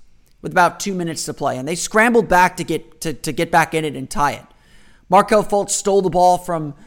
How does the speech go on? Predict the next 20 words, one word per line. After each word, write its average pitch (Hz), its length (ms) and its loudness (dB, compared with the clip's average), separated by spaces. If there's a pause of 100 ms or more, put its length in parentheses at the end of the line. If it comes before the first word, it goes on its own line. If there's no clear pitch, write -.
(140)
Myles 175 420 2
Turner 180 300 -2
at 165 100 -4
the 156 140 -4
elbow, 160 520 2
ran 175 260 -4
it 160 100 -8
down 180 220 0
to 165 60 -6
the 165 80 -2
other 170 160 -2
end 160 100 -4
of 147 40 -8
the - 80 -14
court, 175 220 -4
and 147 100 -8
got 156 160 0
a 135 100 -6
two-handed 170 520 -6
jam 156 580 -2